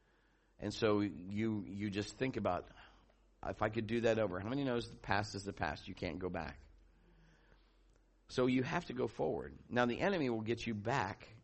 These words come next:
in the back of yesterday just to get you to relive that over and over again, just to devalue you, just to get your senses and just to get worry and fear. And,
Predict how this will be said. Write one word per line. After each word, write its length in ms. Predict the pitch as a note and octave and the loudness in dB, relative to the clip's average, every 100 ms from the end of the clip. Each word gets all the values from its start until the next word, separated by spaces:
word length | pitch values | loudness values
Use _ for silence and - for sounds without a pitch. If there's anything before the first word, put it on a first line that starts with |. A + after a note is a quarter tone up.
| _ | _
in 140 | G#2 G#2 | -4 -4
the 60 | |
back 400 | F#2+ G#2 G#2+ G2+ - - | 0 2 2 -2 -10 -10
of 160 | F#2+ | -4
yesterday 640 | G2 A2 - F2 D#2 D2 - - _ _ _ _ _ _ _ _ _ _ _ _ | 0 0 0 -4 -4 -6 -10 -18 _ _ _ _ _ _ _ _ _ _ _ _
just 220 | - A2 G#2 | -2 -2 0
to 60 | |
get 240 | G#2 G#2+ G#2 | 0 0 0
you 80 | |
to 80 | G2+ | -2
relive 300 | F#2+ F#2+ G2+ | 0 0 2
that 160 | F#2 F2+ | 2 2
over 240 | G2 G#2 | 2 0
and 80 | G#2+ | 0
over 160 | G#2 F#2 | -2 -2
again, 280 | D#2+ C#2+ D2 | -4 -6 -4
just 260 | G2+ G#2 | -4 -2
to 80 | G#2 | -4
devalue 720 | G2 G#2 F#2 G2 G2+ F2+ D#2 | -2 -2 2 2 2 0 -4
you, 180 | C#2 D2 | -6 -6
just 260 | F#2 G2 - | -4 -4 -6
to 80 | |
get 360 | F2+ G2 A2 - | -10 -2 -2 0
your 140 | G2 | -4
senses 560 | G2+ - A2 G#2+ F#2 - | -4 -2 -2 -2 -6 -6
and 140 | F2+ | -6
just 180 | F#2+ F#2+ | -6 -6
to 80 | G2+ | -2
get 140 | G2 | -2
worry 440 | E2+ G#2 A2 G2 D#2+ | 2 4 4 2 -2
and 140 | E2 | -8
fear. 400 | - A#2 A2 F#2+ | -6 -4 -2 -2
And, 160 | D#2+ D#2 | -4 -10